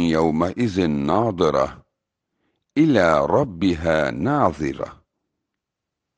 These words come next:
O gün neçə-neçə üzlər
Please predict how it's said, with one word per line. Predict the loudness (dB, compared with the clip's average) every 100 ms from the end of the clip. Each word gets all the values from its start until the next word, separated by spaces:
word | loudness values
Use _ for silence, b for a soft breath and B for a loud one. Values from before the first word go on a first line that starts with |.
| _ _ _ _ _ _ _ _ _ _ _ _ _ _ _ _ _ _ _ _ _ _ _ _ _ _ _
O | 2
gün | 4 4 4 2 -6 _ _ _ _ _ _ -10
neçə-neçə | -2 -2 0 2 2 2 -2 -2
üzlər | 0 -2 -2 -2 -2